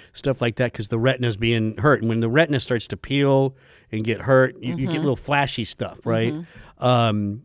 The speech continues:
Speaker 1: and so if that's too late,
Speaker 2: Yeah.
Speaker 1: that's almost like, that's almost like going in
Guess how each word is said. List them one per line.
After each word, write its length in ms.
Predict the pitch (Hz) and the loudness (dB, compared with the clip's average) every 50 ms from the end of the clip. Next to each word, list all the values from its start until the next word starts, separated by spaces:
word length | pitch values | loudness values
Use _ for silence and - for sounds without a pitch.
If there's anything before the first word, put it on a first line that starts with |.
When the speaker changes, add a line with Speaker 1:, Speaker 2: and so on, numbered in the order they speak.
| _ | _
Speaker 1:
and 160 | - 131 127 - | -4 -4 -2 0
so 320 | - 139 127 123 117 117 - | 2 4 6 6 4 4 2
if 180 | 147 143 - - - - _ _ - _ _ _ _ _ _ _ _ _ - | -2 -2 -2 -4 -14 -20 _ _ -20 _ _ _ _ _ _ _ _ _ -4
that's 320 | 135 135 170 202 208 - - | 0 2 4 4 2 0 -2
too 200 | - - 220 208 | -2 0 2 4
late, 460 | 160 160 175 175 127 - - - - - - - _ _ _ _ - | 6 6 6 6 4 2 -2 -12 -12 -14 -16 -18 _ _ _ _ -16
Speaker 2:
Yeah. 240 | 165 135 143 139 135 143 143 - | -14 -12 -12 -12 -12 -6 0 4
Speaker 1:
that's 240 | 196 247 262 - | 4 4 6 6
almost 260 | 339 359 392 381 - 269 | 4 4 4 2 0 2
like, 220 | 254 226 170 - | 2 2 2 0
that's 220 | 185 220 269 - 415 | 0 0 0 0 0
almost 240 | 427 415 415 - 294 | 0 0 2 2 4
like 120 | 254 185 | 4 4
going 320 | 156 220 - 254 220 202 | 6 4 4 4 4 4
in 300 | 202 202 202 202 190 185 | 6 6 6 4 4 0